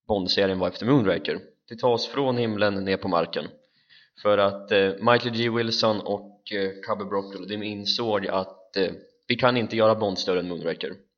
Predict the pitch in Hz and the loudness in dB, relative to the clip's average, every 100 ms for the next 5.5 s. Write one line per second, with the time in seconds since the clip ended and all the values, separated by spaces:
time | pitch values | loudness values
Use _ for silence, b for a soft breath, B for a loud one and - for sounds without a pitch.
0 | _ _ _ _ _ 107 98 87 87 85 | _ _ _ _ _ -4 -2 -2 -4 -6
1 | 80 82 78 B B B B 90 85 73 | -6 -8 -10 B B B B -2 0 -2
2 | - 107 107 107 107 107 104 104 107 - | -4 0 2 2 4 4 4 0 -4 -8
3 | - - _ _ _ 107 104 92 95 - | -12 -14 _ _ _ -4 2 2 2 -2
4 | 95 95 98 95 98 92 90 90 - 95 | -4 -6 -6 -2 2 2 2 0 -6 -4
5 | 95 - 92 92 95 | -4 -2 -2 0 -2